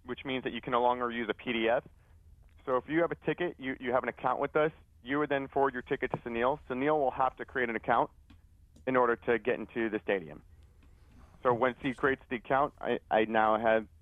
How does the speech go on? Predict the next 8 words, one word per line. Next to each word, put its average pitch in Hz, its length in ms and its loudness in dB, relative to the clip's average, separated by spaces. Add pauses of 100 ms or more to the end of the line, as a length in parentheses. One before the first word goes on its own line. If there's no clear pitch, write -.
(120)
Sunil's 120 300 0
information, 123 680 -4 (580)
and 117 80 2
I 110 100 2
can 113 160 0
leverage 107 360 2
that 107 180 4 (120)
to, 104 380 2